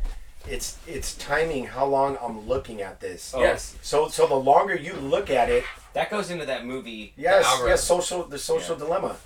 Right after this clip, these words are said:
Speaker 3: Social distortion.
Speaker 1: Social dilemma. It's t-, it, it, that's true. So the longer you look at it, that's custom-, that's, like, customer retention, and the longer you look at it, that the more that, the more that the con-, the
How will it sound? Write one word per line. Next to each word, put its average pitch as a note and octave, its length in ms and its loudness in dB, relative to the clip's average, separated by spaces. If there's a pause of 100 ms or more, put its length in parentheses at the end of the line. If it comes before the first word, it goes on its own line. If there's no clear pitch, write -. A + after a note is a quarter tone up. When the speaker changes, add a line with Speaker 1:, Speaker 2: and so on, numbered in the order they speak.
Speaker 3:
Social A#2 360 -10
distortion. - 500 -10
Speaker 1:
Social - 380 -4
dilemma. - 280 0
It's - 160 -8
t-, - 100 -2
it, C3+ 260 -4
it, C#3+ 180 -4
that's C#3 220 -2
true. - 260 -6
So - 220 -2
the C3 80 -2
longer E3+ 280 2
you E3 100 -6
look F#3 240 -4
at C3 160 0
it, - 40 -16
that's C3 220 -2
custom-, C#3 460 -10
that's, B2+ 220 -6
like, B2+ 200 -4
customer C3 380 -10
retention, C3 680 -10 (480)
and A#2+ 300 -6
the A#2 60 -4
longer D3+ 260 0
you C#3+ 100 -8
look B2+ 220 -2
at A2+ 120 0
it, A2+ 140 -8
that A#2+ 180 -6
the A#2+ 60 -14
more B2 320 -2
that, A2 220 -8 (420)
the A#2+ 80 -16
more A#2+ 220 -2
that A2+ 280 -8
the - 80 -18
con-, B2 180 -16 (220)
the G#2 300 -6